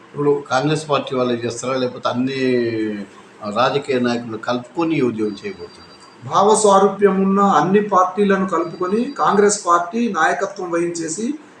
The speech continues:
Speaker 2: ప్రజలందరికీ కూడా, ప్రజలంటే ప్రజల్లో పార్టీ ఉండదు, మరి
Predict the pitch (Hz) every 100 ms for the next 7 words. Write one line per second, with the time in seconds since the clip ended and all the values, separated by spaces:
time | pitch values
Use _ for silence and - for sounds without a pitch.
0 | - - 165 208 190 185 185 175 156 185
1 | 240 - - - - - 170 226 240 247
2 | 285 269 233 202 - - - 190 208 247
3 | 262 226 208 214 202 175 143